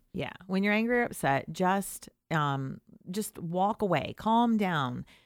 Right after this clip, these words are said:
uh, take a break, go for a walk, use some deep breathing techniques to regain your composure. Time. That's, that's a big thing, isn't it, Bob? Just take some time.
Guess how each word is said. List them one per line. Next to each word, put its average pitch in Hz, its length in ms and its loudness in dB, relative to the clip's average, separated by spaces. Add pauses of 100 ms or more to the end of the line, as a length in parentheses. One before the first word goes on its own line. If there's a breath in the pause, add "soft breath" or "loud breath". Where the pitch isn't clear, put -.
(220 soft breath)
uh, 156 260 0
take - 220 -4
a 233 40 0
break, 196 520 -2 (160)
go 147 120 -8
for 190 180 -8
a 214 60 0
walk, 220 480 -2
use 165 140 -8
some 143 180 -6
deep 139 220 -8
breathing 196 420 -4
techniques 185 720 -4
to 170 100 -6
regain 160 380 0
your 147 120 -2
composure. 143 720 -2 (540 soft breath)
Time. 139 480 -2 (120)
That's, 165 340 -2
that's 170 280 -2
a - 20 -6
big 135 160 -6
thing, 135 160 -6
isn't 127 180 -6
it, 123 80 -10
Bob? 117 220 -6
Just - 320 -12
take 185 180 -6
some 131 140 -8
time. 104 220 -16